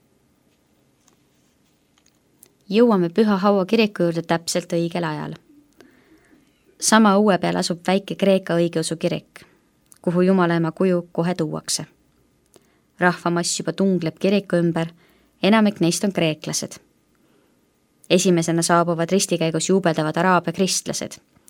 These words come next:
siis terve hulk nunnasid ja preestreid,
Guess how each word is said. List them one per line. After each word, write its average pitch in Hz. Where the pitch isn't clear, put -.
siis 202
terve 185
hulk 170
nunnasid 220
ja 208
preestreid, -